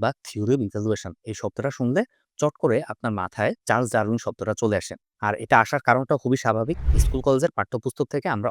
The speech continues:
already জানি যে চার্লস ডারউইনের হাত ধরে বিবর্তনবাদের যাত্রা শুরু হয় বা theory of evaluation-এর যাত্রা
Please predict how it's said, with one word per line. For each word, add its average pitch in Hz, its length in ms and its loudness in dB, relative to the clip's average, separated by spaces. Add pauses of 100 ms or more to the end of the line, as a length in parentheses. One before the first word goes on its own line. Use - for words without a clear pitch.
already 95 360 -4
জানি 92 240 0 (240)
যে 98 60 0 (100)
চার্লস 117 280 2
ডারউইনের 127 340 2
হাত 98 160 -2
ধরে 117 200 0
বিবর্তনবাদের 110 600 -2 (320)
যাত্রা 101 340 2 (100)
শুরু 107 260 -4
হয় 214 140 0 (140)
বা 101 140 0
theory 104 240 2
of 107 80 2
evaluation-এর 101 440 -2
যাত্রা 123 200 -2